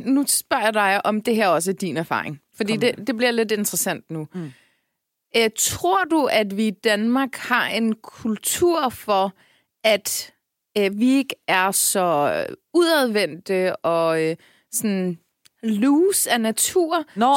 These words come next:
Speaker 1: som man har brug for alkohol
Speaker 2: Ja.
Speaker 1: til at blive det?
Speaker 2: Jamen, klart. Altså sådan, apropos bryllupper, som vi har
Speaker 1: Mhm.
Speaker 2: talt om før. Hvis du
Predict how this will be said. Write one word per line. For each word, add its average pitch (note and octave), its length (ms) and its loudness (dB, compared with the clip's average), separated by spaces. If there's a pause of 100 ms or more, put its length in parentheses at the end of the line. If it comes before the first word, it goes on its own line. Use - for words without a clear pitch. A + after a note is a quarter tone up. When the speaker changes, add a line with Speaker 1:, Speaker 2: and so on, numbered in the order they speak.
Speaker 1:
som C4+ 140 2
man B3 180 0
har A#3 140 0 (100)
brug D4 240 -4
for - 200 -2
alkohol A#3+ 540 0
Speaker 2:
Ja. A#3 260 4
Speaker 1:
til E4 80 0
at A#3 140 -2
blive A#3+ 300 0
det? D#4+ 140 -4
Speaker 2:
Jamen, A3+ 180 2
klart. G#3+ 640 0
Altså F#3+ 220 0
sådan, F#3 380 -4 (400)
apropos A3 440 0
bryllupper, G#3 480 2
som B3+ 160 0
vi A3+ 60 2
har G#3 80 2
Speaker 1:
Mhm. G3+ 100 -2
Speaker 2:
talt G#3+ 200 0
om G#3+ 140 0
før. G#3+ 360 0 (600)
Hvis A3+ 160 0
du A3 140 -4